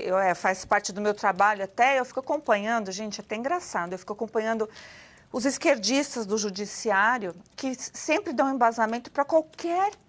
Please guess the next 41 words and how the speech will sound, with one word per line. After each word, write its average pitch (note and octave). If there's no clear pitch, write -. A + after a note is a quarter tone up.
barbaridade C4+
acontecer C#4
do A3+
outro C#4+
lado, F3+
né? G#3+
E A3+
eles B3+
vieram B3
com A#3+
a A3
narrativa G#3+
muito A#4+
antes F4
de D#4+
sair A#3
na G#3+
Globo, G3
de F#3
sair G3
nesse F#3+
pessoal F3
aí, D#4+
já B3+
colocando, C4+
"Gente, B3+
mas G3
olha, A3+
é G3+
só G#3+
uma E4+
decisãozinha G#4
de D#4
ofício, F4+
vocês C#4+
não F#4
tão A#4+
vendo G4+
a F4
decisão C4
inteira." G#3+